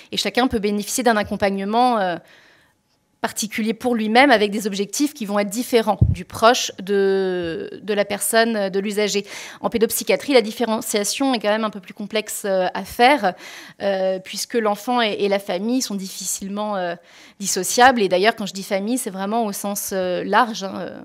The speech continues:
biologique ou non, euh, quelle que soit sa structure, euh, c'est pas forcément que les parents, ça peut être... Euh, plus large. On a aussi même des enfants qui sont, euh,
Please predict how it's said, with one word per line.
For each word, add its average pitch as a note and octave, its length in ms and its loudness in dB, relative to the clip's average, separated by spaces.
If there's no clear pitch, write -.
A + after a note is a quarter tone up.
biologique F#3+ 720 -8
ou - 20 -10
non, A3 400 -4
euh, F3+ 160 -2
quelle G#3+ 120 0
que A3 120 -2
soit - 160 12
sa G3+ 160 4
structure, A#3 800 0
euh, F3+ 200 0
c'est E3+ 160 -12
pas F#3+ 120 -8
forcément F#3+ 400 -8
que G3 100 -10
les F3 140 -4
parents, - 460 -10
ça - 120 -16
peut F3 220 -18
être... - 340 -10
Euh, D3 120 -8
plus - 160 -10
large. A3 320 6
On G#3 80 -4
a F#3+ 80 -2
aussi G3 280 -2
même G#3+ 280 -2
des F3+ 180 -6
enfants G#3+ 360 -6
qui G3+ 100 -12
sont, G3+ 300 -6
euh, F3+ 580 -6